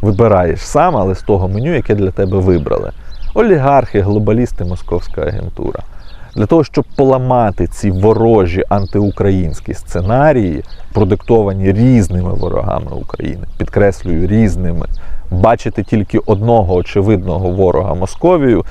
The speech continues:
це означає обдурювати самих себе.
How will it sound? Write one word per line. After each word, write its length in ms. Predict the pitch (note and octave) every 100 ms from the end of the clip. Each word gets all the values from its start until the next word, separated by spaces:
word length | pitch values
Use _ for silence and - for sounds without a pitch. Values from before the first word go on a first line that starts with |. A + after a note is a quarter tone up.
| - -
це 120 | - A#2+
означає 500 | G#2+ A2 - B2+ A2
обдурювати 600 | G2 G#2 A2+ G2+ F#2+ F#2+
самих 380 | - G2 F#2+ -
себе. 340 | F#2 E2